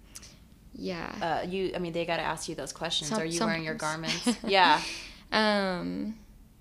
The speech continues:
Speaker 1: he
Speaker 2: And you have to tell 'em why you're not, and it's because you're having female issues with them.
Speaker 1: Yeah.
Speaker 2: Can you imagine telling, and I, I mean, you had to do this, but to the listeners, if you're a woman or a man, imagine telling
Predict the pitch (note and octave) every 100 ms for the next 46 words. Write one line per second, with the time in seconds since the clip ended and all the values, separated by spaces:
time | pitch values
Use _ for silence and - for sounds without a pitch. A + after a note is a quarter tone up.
0 | - G3+ - A#3+ A#3 A3 A3 A3 A#3 A3+
1 | G3+ - F#3+ F#3 F#3 F3+ F3+ F#3 G3+ -
2 | F3+ F3 - F#3 F3+ F#3 F3 F3+ F3+ G3+
3 | G3+ F#3 E3+ E3 F3 E3 D#3+ E3 D#3+ E3
4 | E3 - - G#3+ G#3+ - - A3+ - -
5 | C4+ D#4 C#4+ G#3+ G3 G#3+ A3 - - -
6 | G3+ G3 - F3+ - F#3+ F3 E3+ F3 E3
7 | E3 D#3 D#3 - D#3+ - - E3+ - -
8 | - F#3 F3 F3+ - D#3+ D3 E3 - -
9 | - F3 F3 G3 F#3 F#3+ G3+ E3 D3 D#3+
10 | - A#3 A3+ E3 D3+ F3 - - - -
11 | G3 F#3+ G#3 A#3+ D4 D4 - - G3+ G#3+
12 | A#3